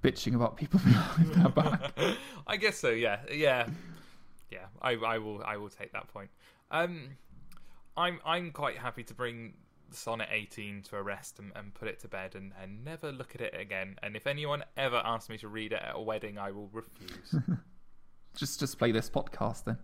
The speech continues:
Speaker 2: Yes. <laughs> It's just me going, "Oh, oh, no, no." <laughs>
Speaker 1: Until death do you part.
Speaker 2: Yes.
Speaker 1: Or until Uncle Billy pops up and
Speaker 2: demands your child runs off at the age of twelve and has sex.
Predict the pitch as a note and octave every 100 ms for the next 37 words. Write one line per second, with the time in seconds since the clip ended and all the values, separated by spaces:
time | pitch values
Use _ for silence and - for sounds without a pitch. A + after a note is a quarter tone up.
0 | - C#3 C#3 - - G#2 E3 E3+ D3 -
1 | E3+ C3+ - C#3+ D3 D3 C3 C3+ C3+ C#3+
2 | D#3 F#3 E3+ D#3 - - - - G3 F#3+
3 | F3+ F#3 G3 F#3+ F3+ E3 D#3+ F#3 F3+ E3
4 | - - - E3+ - - B2 - - -
5 | - - - - - C#3 C3 C3 G#2+ C#3+
6 | D3 - D3+ D3+ - - G2 G2+ - -
7 | - - - B2 G#2+ F#2+ - - - -
8 | - C#3 A#2+ G#2+ A2 A2 - - G#2+ G2
9 | - - A2+ G#2+ G#2+ - G#2 G#2 G2+ -
10 | - - - - F#2 - G#2+ B2+ - -
11 | - - - - - - - - A#2+ A#2+
12 | A#2 A2 A2 - A#2 A2+ A2 A2 A2+ A2
13 | A#2 A2+ A2+ A2+ A2 - - A#2 G#2+ G#2
14 | D3 A2 - A2+ G2+ - -